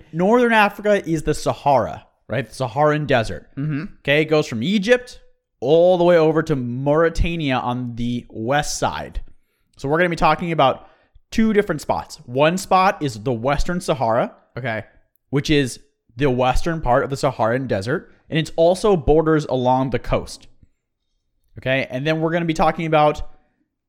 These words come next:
Speaker 1: in Libya and Niger, there is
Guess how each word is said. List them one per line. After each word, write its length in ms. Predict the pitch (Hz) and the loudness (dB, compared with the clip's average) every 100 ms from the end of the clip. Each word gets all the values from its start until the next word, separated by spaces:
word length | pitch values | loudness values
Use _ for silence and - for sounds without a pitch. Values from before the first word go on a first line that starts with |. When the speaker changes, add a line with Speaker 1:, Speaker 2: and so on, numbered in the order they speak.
| _ _ _ _ - | _ _ _ _ -6
Speaker 1:
in 420 | 160 165 143 135 | -4 -2 -4 0
Libya 520 | 202 185 120 98 180 - _ _ _ - | 0 2 -2 -4 -8 -12 _ _ _ -6
and 240 | 135 135 | -6 -2
Niger, 640 | 143 165 196 120 87 107 - _ | 0 0 -2 -4 -8 -10 -16 _
there 280 | 123 170 - | 2 2 2
is 600 | 165 170 170 175 - | 2 4 2 0 -8